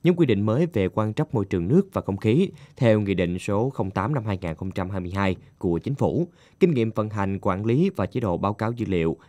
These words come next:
các trạm quan trắc tự động liên tục, kinh nghiệm đánh giá, kiểm tra các trạm quan trắc tự động liên tục và kinh nghiệm niêm phong, tiếp nhận và quản lý dữ liệu quan trắc môi trường tự động liên tục,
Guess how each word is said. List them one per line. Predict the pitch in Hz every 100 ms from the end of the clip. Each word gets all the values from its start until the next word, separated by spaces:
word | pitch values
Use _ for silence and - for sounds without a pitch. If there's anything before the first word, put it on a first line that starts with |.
| -
các | 165 -
trạm | 90 82
quan | 92 95
trắc | 127 -
tự | 90
động | 82 73 -
liên | 107 98
tục, | 98 - _ - _
kinh | - 113
nghiệm | 92 85 90
đánh | 101
giá, | 101 98 151 - -
kiểm | 113
tra | 113 104 95
các | 156 160
trạm | - 82
quan | 98 98
trắc | 156 165
tự | 101
động | 85 80 - -
liên | 107 92
tục | 90 - _
và | 101
kinh | 92 110
nghiệm | 101 85 98
niêm | 107
phong, | 110 110 101
tiếp | - 170
nhận | 113 82 - - - _
và | 110 104
quản | 104 98
lý | 104 160
dữ | 139
liệu | 98 85
quan | 101 95
trắc | 123 175 127
môi | 95
trường | 95 85
tự | 85
động | 85 80 _ _
liên | 110 92
tục, | 90 78